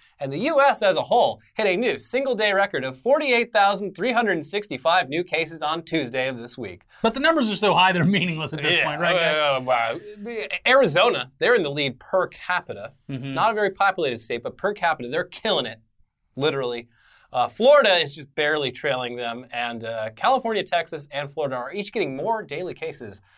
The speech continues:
Speaker 1: than Italy had at its peak back in March.
Speaker 2: Yeah.
Speaker 1: Cool.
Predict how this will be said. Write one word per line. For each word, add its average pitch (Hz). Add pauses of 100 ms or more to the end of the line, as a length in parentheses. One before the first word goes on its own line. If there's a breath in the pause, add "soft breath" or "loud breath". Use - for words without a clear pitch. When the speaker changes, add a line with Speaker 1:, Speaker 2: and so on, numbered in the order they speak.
(280 soft breath)
Speaker 1:
than -
Italy 160
had 107 (260)
at 147
its 254
peak 110 (280)
back 160
in 131
March. 139
Speaker 2:
Yeah. 135 (160)
Speaker 1:
Cool. 294